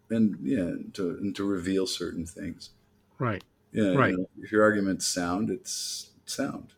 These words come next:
Speaker 1: If it's not, it's not. <laughs> But,
Speaker 2: Mm-hmm.
Speaker 1: yeah, you know, and that's what we're
Speaker 2: And usually in
Speaker 1: Um,
Speaker 2: those circumstances, I play the devil's advocate, so they never know where I actually stand.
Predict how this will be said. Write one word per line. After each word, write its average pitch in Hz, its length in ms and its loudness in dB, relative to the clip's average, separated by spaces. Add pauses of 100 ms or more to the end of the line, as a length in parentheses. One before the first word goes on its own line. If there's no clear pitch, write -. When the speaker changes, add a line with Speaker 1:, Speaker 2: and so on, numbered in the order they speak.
Speaker 1:
If - 100 -20
it's - 180 -16
not, 82 260 -6
it's - 160 -10
not. 104 220 -6
<laughs> - 100 -4
But, 135 260 2
Speaker 2:
Mm-hmm. - 320 2
Speaker 1:
yeah, 131 300 10 (420)
you 104 160 0
know, 87 260 0 (200)
and 90 140 -4
that's 95 260 -8
what - 120 -12
we're 82 160 -12 (720)
Speaker 2:
And 127 160 0
usually 147 420 6
in 117 80 6
Speaker 1:
Um, 107 60 -2
Speaker 2:
those 127 240 4
circumstances, 104 720 0
I 107 80 2
play 135 220 -2
the 110 140 -8
devil's 104 360 -4
advocate, 110 500 -4 (120)
so - 220 -6
they 107 120 -4
never 110 280 -4
know - 100 -10 (140)
where 113 140 -4
I 95 80 0
actually - 380 -4
stand. - 260 -14